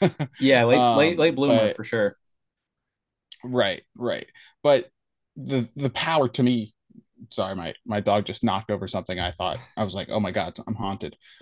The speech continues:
Speaker 1: Um, <laughs> n-, uh, the, the power to me is a little bit more sustainable in Christian Walker's profile, 'cause we've seen it over, it, not three straight years, but three years with twenty-nine or more home runs.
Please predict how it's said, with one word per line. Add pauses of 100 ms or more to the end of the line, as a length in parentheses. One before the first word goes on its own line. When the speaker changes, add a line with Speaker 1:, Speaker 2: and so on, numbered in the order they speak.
(140)
Speaker 1:
Um, (360)
<laughs>
n-, (160)
uh,
the,
the
power
to
me
is
a
little
bit
more
sustainable
in
Christian
Walker's
profile,
'cause
we've
seen
it
over, (640)
it,
not
three
straight
years,
but (260)
three
years
with
twenty-nine
or
more
home
runs.